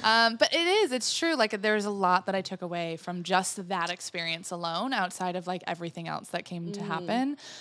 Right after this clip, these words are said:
Speaker 1: Um, it just was, I, I'll never look at life the same again. Now I'm, I,
Speaker 2: Yeah.
Speaker 1: and I, I don't live my life the same anymore, which is I,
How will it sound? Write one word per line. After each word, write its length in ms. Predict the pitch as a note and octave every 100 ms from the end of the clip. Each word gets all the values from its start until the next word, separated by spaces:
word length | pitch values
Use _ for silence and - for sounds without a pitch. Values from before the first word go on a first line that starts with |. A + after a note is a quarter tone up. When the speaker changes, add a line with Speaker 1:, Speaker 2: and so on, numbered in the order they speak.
| - -
Speaker 1:
Um, 520 | F3 E3+ E3 D#3+ D3+ _
it 160 | F#3+ F#3
just 260 | F#3 -
was, 260 | F#3 E3+ - _ _ _ _ _ _ _ _ _ -
I, 100 | - _
I'll 120 | G3+ G3
never 300 | F#3 F3+ F#3+
look 160 | F#3+
at 80 | F#3
life 220 | E3+ E3
the 60 | -
same 200 | E3+ E3
again. 300 | D#3 A#1+ -
Now 180 | G3+ F3
I'm, 220 | E3 E3 - _ _ _ _ _ -
I, 60 |
Speaker 2:
Yeah. 220 | G3+ F#3+ F3+
Speaker 1:
and 120 | G3+
I, 180 | G#3 G#3
I 80 | G3+
don't 220 | G3 G3+
live 200 | F#3+ G3+
my 120 | A#3+ E3+
life 260 | E3 -
the 60 | F3+
same 240 | - -
anymore, 320 | C#2 C#2 G3 F#3+
which 180 | F#3
is 60 | G3
I, 160 | G3+